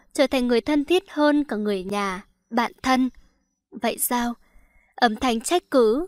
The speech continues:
người chê xuất hiện trong lòng. Ngoại trừ quan hệ anh em lâu năm ra,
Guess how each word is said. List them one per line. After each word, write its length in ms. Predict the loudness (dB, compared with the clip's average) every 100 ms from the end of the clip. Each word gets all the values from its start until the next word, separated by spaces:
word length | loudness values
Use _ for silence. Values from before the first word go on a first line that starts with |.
| 0
người 180 | 0 2
chê 180 | 2
xuất 200 | 2 0
hiện 200 | 2 0
trong 280 | -2 -2 0
lòng. 300 | 0 0 -2 -10 _ _ _
Ngoại 160 | -4 -2
trừ 200 | -2 -2
quan 240 | -2 0
hệ 160 | 0 -2 -2
anh 220 | -2 -2
em 280 | 0 0 0
lâu 200 | 2 2
năm 280 | 2 0 -2
ra, 340 | 0 0 0